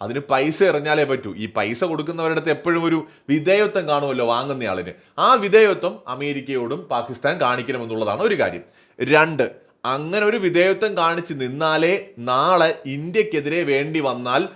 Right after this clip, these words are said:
പാകിസ്ഥാൻ ഉപയോഗിക്കാൻ കഴിയൂ എന്നൊരു കാര്യം കൂടി ഇതിനകത്തുണ്ട്. അമേരിക്കയുടെ വാക്ക് കേൾക്കാതെ ഇന്ത്യ റഷ്യയുമായി സഹകരിക്കുകയല്ലേ, അപ്പൊ പിന്നെ ഇന്ത്യയുടെ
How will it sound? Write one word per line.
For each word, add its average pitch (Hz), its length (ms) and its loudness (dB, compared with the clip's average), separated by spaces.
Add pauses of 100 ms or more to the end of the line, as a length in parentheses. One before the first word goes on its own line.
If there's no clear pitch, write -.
(220)
പാകിസ്ഥാൻ 151 600 2
ഉപയോഗിക്കാൻ 135 600 -2 (180)
കഴിയൂ 139 440 0
എന്നൊരു 120 420 -2
കാര്യം 117 220 0
കൂടി 113 140 0
ഇതിനകത്തുണ്ട്. 98 600 -4 (380)
അമേരിക്കയുടെ 220 640 4
വാക്ക് 208 320 2
കേൾക്കാതെ 202 460 0
ഇന്ത്യ 196 320 2
റഷ്യയുമായി 208 500 -2
സഹകരിക്കുകയല്ലേ, 196 720 0 (360)
അപ്പൊ 104 160 -2
പിന്നെ 151 260 -4
ഇന്ത്യയുടെ 185 480 0